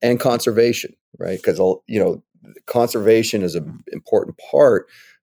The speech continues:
of when we're, what we're looking at when we bring on new natural areas, state natural areas or state parks.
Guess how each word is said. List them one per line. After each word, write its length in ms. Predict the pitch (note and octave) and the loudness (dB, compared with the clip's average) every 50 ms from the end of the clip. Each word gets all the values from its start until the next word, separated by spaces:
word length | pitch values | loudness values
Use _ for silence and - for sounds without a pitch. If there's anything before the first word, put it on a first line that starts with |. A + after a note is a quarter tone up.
| _ - - | _ -2 0
of 220 | F#2 F2+ F2 E2+ | 0 0 0 -2
when 240 | F2 F#2+ F#2 F#2 F#2 | -4 -4 -4 -2 -2
we're, 180 | F#2 F#2+ F#2 | 0 0 -2
what 300 | F#2 - - G2 F#2+ - | -2 -2 -2 -2 -2 -2
we're 120 | - F2+ F2+ | -2 -2 -2
looking 380 | F2+ F#2 F#2+ - - F2+ F2 | 0 -2 -2 -2 -2 -6 -4
at 280 | E2+ E2+ E2+ E2 E2 - | -4 -4 -4 -6 -6 -6
when 160 | - F2+ F2 | -8 -8 -6
we 200 | F2+ E2+ E2 E2+ | -6 -6 -8 -8
bring 400 | D#2+ - - - F#2+ F#2 F2+ E2 | -10 -12 -10 -8 -6 -6 -4 -4
on 360 | F2 F2 E2+ F2 F2 F2 F2 | -6 -4 -4 -4 -4 -4 -6
new 200 | E2+ F2+ F2 F2+ F2 | -6 -6 -6 -6 -8
natural 560 | - - E2 F2 F2+ F2+ - - E2+ E2 E2 | -8 -8 -6 -6 -6 -6 -6 -4 -4 -4 -2
areas, 260 | E2+ E2 E2+ E2 D#2+ - | -2 -2 -4 -4 -6 -4
state 200 | - F2 D#2+ D2+ | -4 -4 -4 -4
natural 380 | E2+ E2 F2 - - - D#2+ | -4 -6 -6 -6 -6 -6 -4
areas 340 | D#2+ D#2+ D#2+ D#2+ D#2 D2+ - | -4 -4 -4 -6 -6 -10 -12
or 60 | - | -14
state 280 | - - - D#2 - _ | -10 -8 -6 -8 -6 _
parks. 460 | - D#2 D#2 D#2 D#2+ - - - | -2 -2 -2 -2 -2 -6 -10 -12